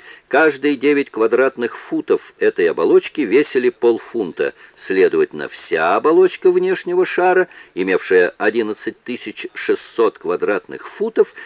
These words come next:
весила шестьсот пятьдесят фунтов. Оболочка же внутреннего шара, поверхность которого равнялась девяти тысячам двумстам квадратным футам, весила лишь пятьсот десять фунтов.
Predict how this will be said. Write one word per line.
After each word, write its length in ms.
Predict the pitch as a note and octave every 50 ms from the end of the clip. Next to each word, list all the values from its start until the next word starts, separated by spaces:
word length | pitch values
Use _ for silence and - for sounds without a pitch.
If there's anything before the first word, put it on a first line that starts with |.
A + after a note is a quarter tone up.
| - -
весила 640 | - D#2 G2 C#3+ C#3+ - - A2 G2 F#2 F2+ D#2+ -
шестьсот 640 | - - - - G#2 - - - - - F#3 F#3+ -
пятьдесят 560 | - E3+ D3+ D3 D3+ D3 - - C#3 C#3 - _ _ _ _ _
фунтов. 720 | - - - F2 D2+ A1+ G1+ - - - - - - - _ _ _ _ _ _ _ _ _ - - - - - -
Оболочка 520 | E2 E2 F2+ F2+ F#2 E2+ - - - E2
же 140 | D2 F2+ E2+
внутреннего 720 | D2 E2+ G#2 A#2+ C#3+ C#3+ - F2 D#2+ D2+ D2 C#2 C#2 C#2
шара, 340 | - D2+ D2+ D2+ C2+ C#2 - _ _ _ _ _ -
поверхность 480 | F2+ F2 F2 E2 - - F2+ D#2+ -
которого 400 | - F2+ - F#2+ F2+ F2 F2 E2+
равнялась 580 | F#2 F#2 F2+ F#2 F#2+ F#2 F2+ F2 F2 - - -
девяти 380 | F#2+ F2 G2+ F#2+ F2+ - G#2 F#2+
тысячам 540 | - A#2+ A2+ - - - - - D2+ C#2+ -
двумстам 640 | E2 F2+ G#2+ G#2 F#2 - - - A#2 A2+ G#2+ F#2
квадратным 720 | - - F#2 F2+ F2 F#2 F#2 G2 G2+ G2 F#2 - E2+ D#2+ D2
футам, 540 | - - - - D3+ F#3+ - - A#3+ A#3 A3 _ - - - - _
весила 580 | - G#2 A2 B2+ F3+ G#3+ G#3+ - - G3+ G3+ G#3
лишь 320 | G3+ G3+ G#3 G3+ - -
пятьсот 600 | - - G3+ G3+ - - - G#3+ A3 G#3 F3+ D3
десять 440 | A2+ A#2+ A#2+ A2+ A2 - A#2+ A2 -
фунтов. 480 | - - A2+ G#2+ G#2+ G#2 - - G2